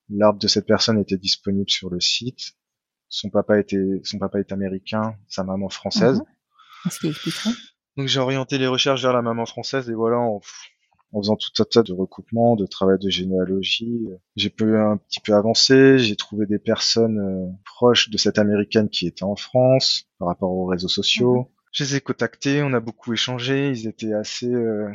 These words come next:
Speaker 1: à l'écoute de, de mes recherches, enfin compréhensifs par rapport à tout ça.
Speaker 2: Mhm.
Speaker 1: Ils m'ont pas mal aidé. Après, pour résumer les recherches, c'est, c'est assez compliqué. J'ai passé des dizaines, euh, d'heures de généalogie, de recherche, voire plus. Tout ça pour qu'au final, alors c'est là où c'est,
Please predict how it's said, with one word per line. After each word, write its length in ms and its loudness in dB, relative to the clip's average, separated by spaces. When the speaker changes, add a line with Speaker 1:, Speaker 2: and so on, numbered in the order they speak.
Speaker 1:
à 40 -4
l'écoute 420 -4
de, 400 0
de 80 -8
mes 140 -2
recherches, 480 0
enfin 400 -8
compréhensifs 580 -10
par 120 -2
rapport 260 -4
à 60 -6
tout 140 -10
ça. 200 -6
Speaker 2:
Mhm. 100 -10
Speaker 1:
Ils 80 -6
m'ont 160 -6
pas 140 -8
mal 180 0
aidé. 220 -6
Après, 300 0
pour 220 -4
résumer 400 0
les 100 2
recherches, 520 0
c'est, 200 -8
c'est 160 -4
assez 180 -2
compliqué. 440 -2
J'ai 140 0
passé 360 0
des 280 0
dizaines, 880 0
euh, 60 -10
d'heures 220 2
de 100 2
généalogie, 760 0
de 140 -4
recherche, 600 0
voire 280 -4
plus. 440 -8
Tout 120 -12
ça 200 2
pour 220 -8
qu'au 120 -6
final, 400 0
alors 320 0
c'est 160 0
là 100 6
où 120 2
c'est, 280 0